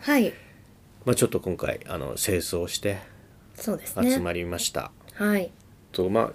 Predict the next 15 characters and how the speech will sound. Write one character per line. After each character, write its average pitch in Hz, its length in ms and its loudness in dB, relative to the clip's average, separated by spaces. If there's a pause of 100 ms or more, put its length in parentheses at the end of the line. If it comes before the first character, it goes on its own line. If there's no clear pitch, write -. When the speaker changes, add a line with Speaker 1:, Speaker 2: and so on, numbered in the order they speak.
Speaker 2:
現 190 320 6
状、 214 560 8
例 127 220 2
え 165 80 6
ば 92 100 4
で 90 80 2
す - 140 -6
け 92 140 0
ど、 92 420 2 (320)
再 165 260 4
生 180 160 6
回 156 220 2
数。 - 340 2 (160)
Speaker 1:
は 320 160 2
い。 240 160 2